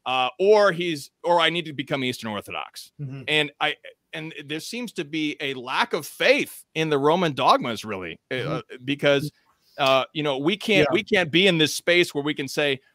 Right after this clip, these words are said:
Speaker 1: "Oh, well, this Pope did some, you know, we ultimately found out that that was a, that was a problem, so we reversed that." You know, that's happening throughout history. There's all sorts of different bad Pope,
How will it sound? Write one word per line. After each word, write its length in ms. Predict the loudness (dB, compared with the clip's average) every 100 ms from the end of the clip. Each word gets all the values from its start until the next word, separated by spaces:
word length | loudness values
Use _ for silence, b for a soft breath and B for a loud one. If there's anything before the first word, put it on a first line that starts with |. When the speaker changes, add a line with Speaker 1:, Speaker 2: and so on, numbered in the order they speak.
| _
Speaker 1:
"Oh, 200 | 2 2
well, 360 | 2 0 0 -2
this 220 | -2 -4
Pope 360 | 0 4 4 0 -6
did 320 | -4 -4 -4
some, 240 | -4 -4 -6
you 160 | -10
know, 160 | -6 -4
we 220 | -4 -4 -2
ultimately 340 | -4 -2 -6
found 240 | -6 -4 -2
out 100 | -4
that 100 | -6
that 120 | -6
was 120 | -6
a, 100 | -8 -6
that 80 | -6
was 100 | -6
a 40 |
problem, 420 | -4 0 0 0 -4
so 100 | -6
we 120 | -8
reversed 440 | -8 -4 -4 -2
that." 260 | 0 0 0 b b
You 60 | -4
know, 60 |
that's 220 | 0 0 2
happening 420 | 0 0 -4 -6
throughout 360 | -4 0 0
history. 440 | -2 -6 -6 -12 -10
There's 120 | -2
all 140 | 2 2
sorts 200 | 0 -4
of 100 | -4
different 440 | -4 -2 -4 -6 -6
bad 280 | -4 -4
Pope, 280 | -2 0 0